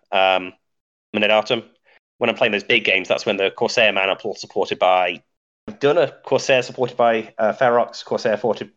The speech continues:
uh, supported by a Fortis has also come out a few times.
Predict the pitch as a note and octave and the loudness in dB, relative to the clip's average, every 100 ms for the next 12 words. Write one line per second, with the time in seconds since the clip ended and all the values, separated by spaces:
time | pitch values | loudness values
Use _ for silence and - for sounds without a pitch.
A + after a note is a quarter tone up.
0 | _ B2 G2 - A#2 G#2 F#2+ F#2+ - _ | _ -2 -2 -2 -6 -4 -4 -4 -8 _
1 | _ A#2+ G#2 A#2+ - A2 G#2 - G2 G2 | _ -2 -2 -4 -6 -4 -2 -2 -4 -4
2 | - G#2+ G2+ - - G#2 F#2+ G2 - | -8 -2 -2 -4 -8 -4 -2 -4 -8